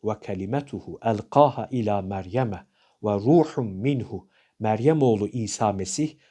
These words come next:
Allah'ın elçisi ve Meryem'e attığı bir kelimesi ve ondan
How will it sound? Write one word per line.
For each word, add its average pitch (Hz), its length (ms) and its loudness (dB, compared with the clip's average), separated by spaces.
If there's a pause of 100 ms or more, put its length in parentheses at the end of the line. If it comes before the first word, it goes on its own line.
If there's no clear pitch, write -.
(160)
Allah'ın 110 560 0
elçisi - 680 -4 (300)
ve 107 120 2
Meryem'e 107 480 2
attığı 113 500 -4
bir 143 240 -2
kelimesi 98 720 -2 (280)
ve 113 60 0
ondan 123 640 0